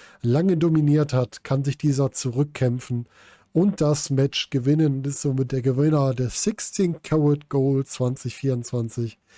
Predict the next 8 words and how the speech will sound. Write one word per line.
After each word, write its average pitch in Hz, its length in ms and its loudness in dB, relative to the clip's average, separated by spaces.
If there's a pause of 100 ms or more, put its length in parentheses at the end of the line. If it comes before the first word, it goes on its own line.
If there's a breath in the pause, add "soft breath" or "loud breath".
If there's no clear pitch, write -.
(300 soft breath)
und 160 240 0
wird 139 240 2
dies-, 170 240 2
mit 143 220 -2
diesem 185 260 4
Sieg 139 460 0 (520)
gegen 139 440 2
seinen, 120 640 0